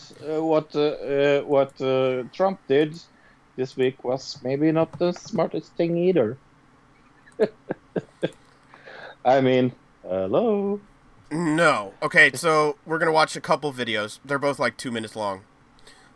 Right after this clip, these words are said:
Speaker 2: Um,
Speaker 1: Yep.
Speaker 2: this happened yesterday. So Saturday, Trump came out and he said that he,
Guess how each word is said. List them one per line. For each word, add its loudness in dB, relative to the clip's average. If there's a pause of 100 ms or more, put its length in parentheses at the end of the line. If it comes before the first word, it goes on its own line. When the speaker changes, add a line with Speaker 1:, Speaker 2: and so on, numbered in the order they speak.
Speaker 2:
Um, 4
Speaker 1:
Yep. -2 (840)
Speaker 2:
this -4
happened 4
yesterday. -2 (420)
So -2
Saturday, 6
Trump -2
came -2
out 2
and -6
he -2
said -2 (640)
that 0
he, 0